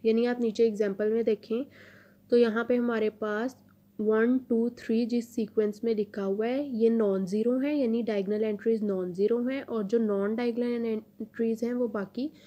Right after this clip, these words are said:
वो ज़ीरो हैं। इसका ऑर्डर है हमारे पास three by three।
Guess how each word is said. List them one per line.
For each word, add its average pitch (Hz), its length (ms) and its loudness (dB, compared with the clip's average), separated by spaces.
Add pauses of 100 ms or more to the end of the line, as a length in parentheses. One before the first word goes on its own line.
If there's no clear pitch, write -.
(280)
वो 220 240 6
ज़ीरो 202 380 0
हैं। 175 240 -6 (220)
इसका 226 240 -2
ऑर्डर 220 320 0
है 233 80 -4
हमारे 226 260 -2
पास 233 340 -6
three 214 260 -2
by 202 160 -2
three। 185 280 -4